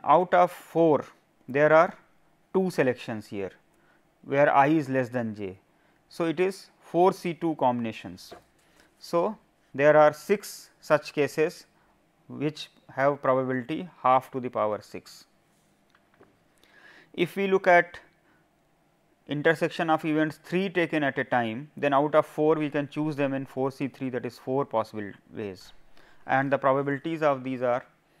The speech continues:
one by four to the power six. The last term is zero.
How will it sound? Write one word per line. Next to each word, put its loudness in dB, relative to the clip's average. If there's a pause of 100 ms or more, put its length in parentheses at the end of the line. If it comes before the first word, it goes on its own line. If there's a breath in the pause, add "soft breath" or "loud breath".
(640 soft breath)
one -2
by 0
four -8
to -16
the -12
power -6
six. -20 (640 soft breath)
The 2 (300)
last 6
term 0
is -8
zero. -8